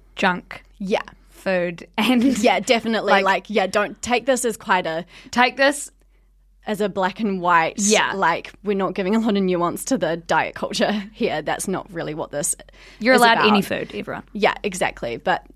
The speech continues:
Speaker 2: we all kinda know what
Speaker 1: Yeah.
Speaker 2: junk f-, food means. And then junk values are very much the same, but it's what you're feeding your mind. So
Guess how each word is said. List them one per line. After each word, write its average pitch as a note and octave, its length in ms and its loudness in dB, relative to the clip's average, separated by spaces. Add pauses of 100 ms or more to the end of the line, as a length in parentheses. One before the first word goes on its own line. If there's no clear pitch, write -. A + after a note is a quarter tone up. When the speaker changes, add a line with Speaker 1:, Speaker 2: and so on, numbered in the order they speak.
(100)
Speaker 2:
we C4 220 2
all B3 180 6
kinda G#3+ 360 -2
know F#3 160 0
what - 220 -2
Speaker 1:
Yeah. G#3 100 4
Speaker 2:
junk E3 200 -6
f-, - 80 -20 (260)
food E3 320 -4
means. G3 500 -4 (560)
And A#3+ 180 4
then A3+ 440 4
junk A3+ 340 2
values F#3+ 840 2 (180)
are G3 160 2
very F#3 400 0
much F#3 380 -2
the G3+ 80 -8
same, A#3 420 4
but G3+ 160 2
it's - 160 -2
what G3 80 0
you're F#3+ 100 -4
feeding F#3 300 -2
your F3+ 100 2
mind. F3+ 680 0
So F#3 560 2